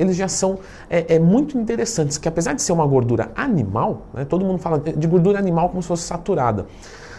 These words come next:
Então, a gordura animal do peixe, ela é diferente, porque ela é rica em ômega três.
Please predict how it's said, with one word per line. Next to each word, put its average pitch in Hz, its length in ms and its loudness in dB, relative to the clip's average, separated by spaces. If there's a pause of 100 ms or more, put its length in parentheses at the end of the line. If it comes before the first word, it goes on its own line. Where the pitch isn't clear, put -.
(160)
Então, - 260 2
a 202 100 0
gordura 208 340 2
animal 185 380 4
do 131 200 0
peixe, 202 640 -2
ela 147 240 0
é 151 100 2
diferente, 160 500 -4
porque - 200 -6
ela 131 100 -4
é 123 40 -4
rica 160 260 -2
em 143 180 2
ômega 208 400 -2
três. 110 500 -4